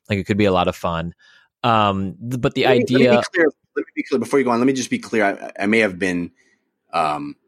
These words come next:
Speaker 2: misleading in the, in what I said. There's no point at which a, a character will tell you they don't understand you. What, what's happened, what happens is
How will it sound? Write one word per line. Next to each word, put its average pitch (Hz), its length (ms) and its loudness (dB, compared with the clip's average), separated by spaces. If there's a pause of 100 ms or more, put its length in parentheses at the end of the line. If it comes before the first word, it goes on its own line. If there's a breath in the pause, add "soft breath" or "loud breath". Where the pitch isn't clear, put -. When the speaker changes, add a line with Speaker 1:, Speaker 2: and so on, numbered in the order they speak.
Speaker 2:
misleading 101 600 -2
in 82 80 -6
the, 87 100 -6
in 98 180 -4
what 90 120 0
I 80 100 0
said. 80 380 -2 (800 soft breath)
There's 113 560 -4
no 165 140 4
point 160 240 0
at 135 80 2
which 123 200 0
a, 107 240 0
a 101 40 -2
character 98 420 -2
will 85 440 -4 (260)
tell 110 140 -4
you 90 140 0
they 85 100 -2
don't 85 100 -4
understand 85 400 -6
you. 101 100 0
What, 110 140 -2
what's 110 160 -2
happened, 113 460 -2
what 104 100 -4
happens 117 320 -2
is 92 320 -2